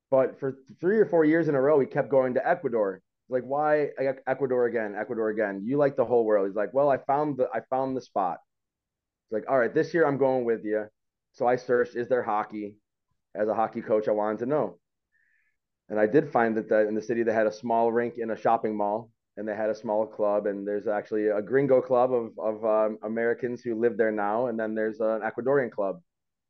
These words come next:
So I went down to start coaching there. I ended up moving to the beach and traveling back and forth from the beach, uh, to the city to do classes. Um, but I ended up meeting my wife, my future wife,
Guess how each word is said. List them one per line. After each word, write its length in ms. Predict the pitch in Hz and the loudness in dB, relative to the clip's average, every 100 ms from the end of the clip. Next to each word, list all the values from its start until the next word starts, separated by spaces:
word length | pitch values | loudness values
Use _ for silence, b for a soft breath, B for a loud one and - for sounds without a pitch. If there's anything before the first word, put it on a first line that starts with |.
| _ _ - | _ _ -4
So 100 | 113 | 0
I 80 | |
went 160 | 113 113 | 0 0
down 200 | 113 113 | 0 0
to 60 | 104 | -2
start 220 | 107 104 | -2 2
coaching 360 | 123 120 117 | 0 0 -2
there. 420 | 110 110 110 107 107 _ _ _ _ - | 2 4 2 0 -8 _ _ _ _ -6
I 60 | 139 | -2
ended 140 | 147 | 0
up 40 | 123 | 2
moving 400 | 135 151 156 147 | 2 4 2 0
to 80 | |
the 100 | 135 | -2
beach 420 | 123 143 143 143 110 | 2 4 4 2 -4
and 100 | 110 | -4
traveling 400 | 127 127 127 120 | -2 0 -2 0
back 260 | 123 123 | -2 -2
and 120 | 123 113 | -6 -4
forth 300 | 120 127 127 | 0 0 -2
from 120 | 117 | -8
the 60 | 110 | -8
beach, 580 | 104 123 123 - - - | -4 -4 -4 -8 -12 -2
uh, 360 | 110 107 104 104 - | 2 4 4 2 0
to 80 | 117 | -4
the 100 | 113 | -2
city 360 | - 127 127 | 2 2 2
to 120 | 123 110 | -2 -4
do 160 | 113 | -4
classes. 720 | 113 113 110 - 110 107 107 _ _ _ _ _ _ _ _ | -2 0 -2 -2 -4 -4 -8 _ _ _ _ _ _ _ _
Um, 600 | 98 101 98 98 98 98 98 _ - | -6 -4 -4 -4 -6 -8 -14 _ 4
but 280 | 107 107 - _ - | 4 4 -2 _ -2
I 260 | 107 113 117 | 2 4 4
ended 220 | 139 139 | 4 2
up 240 | 123 - _ - | 2 -2 _ -10
meeting 320 | 110 131 139 | -2 0 2
my 140 | 127 123 | 2 2
wife, 380 | 120 120 117 - _ _ | 2 2 2 -2 _ _
my 160 | 104 107 | -8 -6
future 420 | 110 117 - 101 | -6 -6 2 2
wife, 340 | 95 95 135 | 4 4 2